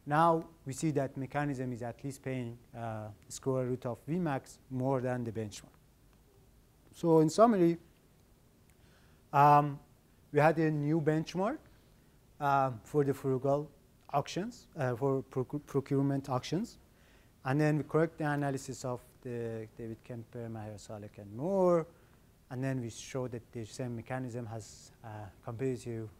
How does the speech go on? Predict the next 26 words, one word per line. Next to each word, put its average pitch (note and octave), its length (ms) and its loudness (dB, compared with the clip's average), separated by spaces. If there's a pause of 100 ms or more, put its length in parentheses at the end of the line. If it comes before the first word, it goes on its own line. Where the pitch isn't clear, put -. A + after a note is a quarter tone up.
ratio A#2 320 -8
four F#3 380 4
to - 100 -8
actually A2+ 340 -8
randomize D3 540 -4
mechanism C#3 500 -10
even. C3+ 320 -8 (500)
And - 20 -20
then B2 220 -8
we A2+ 140 -6
have A#2 260 -8
a A2+ 140 -10 (340)
knapsack A#2 520 -12
auction A#2 500 -12 (520)
for - 100 -18
the A2+ 120 -8
upper A2+ 220 -10
bound A2 300 -10
of - 80 -18 (240)
two C#3+ 220 -6
square C3+ 260 -8
root B2+ 160 -12
of, - 380 -20
square C3 200 -8
root A#2+ 140 -10
of A#2+ 80 -12